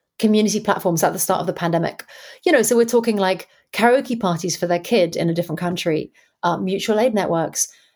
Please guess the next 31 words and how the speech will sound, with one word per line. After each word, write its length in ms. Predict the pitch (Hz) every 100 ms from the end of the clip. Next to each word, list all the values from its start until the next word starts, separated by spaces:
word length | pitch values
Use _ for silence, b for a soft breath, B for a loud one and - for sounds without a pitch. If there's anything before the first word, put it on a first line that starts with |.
| _
And 160 | 233 247
the 80 |
biggest 380 | 240 320 339 330
thing 120 | 311
I 60 | 247
took 200 | 233 208
from 80 | 220
that 140 | 202
project 320 | - 214 220
was 140 | 180 165
just 140 | -
the 80 | 220
incredible 600 | 208 - - 226 233 233
joy 520 | 233 208 180 233 302 - _ _
in 120 | 247
it 280 | 294 - - b b b _
and 160 | 220 226
the 60 | 233
incredible 420 | 226 269 277 -
ingenuity 580 | 226 220 214 214 202 180
of 80 |
humans. 520 | 170 208 165 156 - - B B -
You 120 | 226
know, 160 | 226 277
they 160 | 254
were 80 | 254
basically 480 | 240 285 302 277 226
making 340 | 190 185 196
it 80 | 175
work. 440 | 147 - - - b b b b -
Um, 340 | 190 185